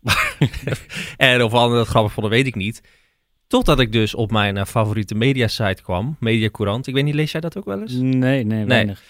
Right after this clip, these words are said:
Speaker 1: Ja, daar staat een beetje de sleaze en dirt op van, eh, Media Nederland.
Speaker 2: Nou, zie je, daarom lees ik het niet.
Speaker 1: <laughs> Toch is het erg grappig.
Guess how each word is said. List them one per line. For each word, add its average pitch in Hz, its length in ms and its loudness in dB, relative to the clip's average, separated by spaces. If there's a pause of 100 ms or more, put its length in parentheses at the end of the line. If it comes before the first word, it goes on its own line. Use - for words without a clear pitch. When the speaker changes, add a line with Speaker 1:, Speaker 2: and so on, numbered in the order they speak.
(300)
Speaker 1:
Ja, 85 120 -2
daar 98 180 0
staat 101 220 0
een 98 60 0
beetje 101 180 -2
de 101 80 -2
sleaze 107 420 -2
en 101 80 0
dirt 101 240 0
op 98 80 -10
van, 98 300 -4
eh, 95 80 -2
Media 98 520 -2
Nederland. 98 500 -4
Speaker 2:
Nou, 98 200 -6
zie - 140 -4
je, 110 60 0
daarom 107 260 2
lees 113 160 4
ik 110 60 2
het 110 100 0
niet. 113 200 2 (600)
Speaker 1:
<laughs> - 600 -2
Toch 202 180 2
is 185 100 0
het 160 80 0
erg 147 120 2
grappig. 143 440 0